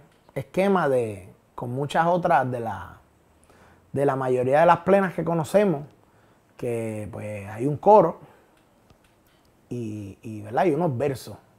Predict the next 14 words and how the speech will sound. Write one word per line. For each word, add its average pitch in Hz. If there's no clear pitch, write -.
Sin 170
embargo, 190
ya 151
el 160
formato 190
de 180
esa 180
composición 180
en 185
plena 208
es 120
bien 175
diferente, 107
eh, 101